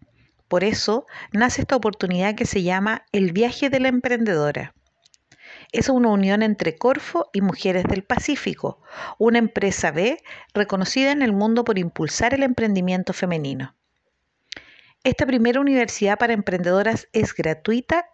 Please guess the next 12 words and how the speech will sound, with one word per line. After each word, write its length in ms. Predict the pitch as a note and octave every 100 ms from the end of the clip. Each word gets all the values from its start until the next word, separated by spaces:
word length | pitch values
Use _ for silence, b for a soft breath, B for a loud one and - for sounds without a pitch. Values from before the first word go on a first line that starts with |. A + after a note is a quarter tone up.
| -
y 80 | G3
sus 260 | G#3+ -
cursos 400 | - C4+ - D4
son 240 | - F#3+ F3
todos 440 | C4+ C#4 E4 -
online. 540 | A#3+ G3+ D#3 C3+ B2+ A2 _ _ _ B B B B B
Hay 200 | A3 G3+
clases 320 | A3 G#3 G#3
de 80 | F#3
administración, 1000 | E3+ D#3+ D#3 - C#3+ - A#3 A#3+ A#3+ C4 -
finanzas, 880 | - F3 D#3+ G#3 G#3+ G#3 - A3 - B B B
marketing, 680 | G3 G#3 G3+ - G3 G#3 G#3